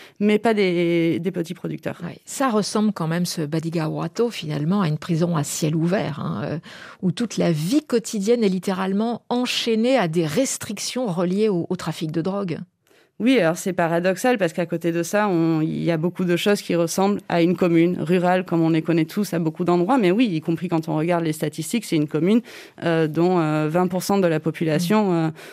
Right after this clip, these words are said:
Speaker 1: est partie.
Speaker 2: Adèle Blasquez, vous nous décrivez ce quotidien dans le nord-ouest du Mexique, euh, dans cette région du Sinaloa,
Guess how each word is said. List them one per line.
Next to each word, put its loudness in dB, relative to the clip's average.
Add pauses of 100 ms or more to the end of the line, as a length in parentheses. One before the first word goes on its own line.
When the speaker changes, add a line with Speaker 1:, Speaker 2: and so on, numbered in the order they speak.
(160)
Speaker 1:
est -8
partie. -6 (220)
Speaker 2:
Adèle 0
Blasquez, 0
vous 0
nous 4
décrivez 0
ce -4
quotidien 0
dans 2
le 2
nord-ouest -2
du 0
Mexique, 0
euh, 4
dans 0 (340)
cette -6
région 0
du -2
Sinaloa, 0